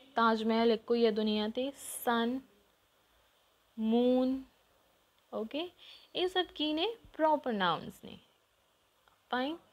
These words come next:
ਕਾਮਨ ਨਾਮ 'ਚ like ਤੁਹਾਡੇ ਇੱਕ ਫਰੈਂਡ ਦਾ ਨਾਮ ਰਾਜ ਹੈ, ਠੀਕ ਹੈ, ਉਹ ਨਾਮ ਕਿਸੇ ਹੋਰ ਦਾ ਵੀ ਹੋ ਸਕਦਾ ਨਾ, ਓਕੇ। ਦੁਨੀਆ ਦੇ ਵਿੱਚ ਜਿੰਨੀਆਂ ਵੀ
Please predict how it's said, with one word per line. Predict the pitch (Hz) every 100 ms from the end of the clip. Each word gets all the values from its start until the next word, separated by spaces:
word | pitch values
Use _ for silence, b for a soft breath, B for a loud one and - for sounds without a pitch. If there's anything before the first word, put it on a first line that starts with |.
| B B B B -
ਕਾਮਨ | 277 294 339
ਨਾਮ | 339 339 330
'ਚ | 311
like | 285 269
ਤੁਹਾਡੇ | 285 269 262 -
ਇੱਕ | 226 247
ਫਰੈਂਡ | 262 262 254
ਦਾ | 262
ਨਾਮ | 254 240 240 233
ਰਾਜ | 226 208 196 196
ਹੈ, | 175 180 - _
ਠੀਕ | 220 208
ਹੈ, | 254 277 _ b b _ _ _ _ _ _ _ _ _ _ _ _ _ _ _ _ _ _ _ _ _
ਉਹ | 226 262
ਨਾਮ | 262 254 240
ਕਿਸੇ | 247 240
ਹੋਰ | 220 214
ਦਾ | 226
ਵੀ | 262
ਹੋ | 262
ਸਕਦਾ | 214 185 180 180
ਨਾ, | 208 277 _ _ _ _ _ _ _ _ _ _ _ _ _ _ _ _ _ _ _ - -
ਓਕੇ। | 226 226 339 - B B B -
ਦੁਨੀਆ | 254 277 302
ਦੇ |
ਵਿੱਚ | 311 302 269
ਜਿੰਨੀਆਂ | 226 262 262 285 320 311
ਵੀ | 285 294 220 233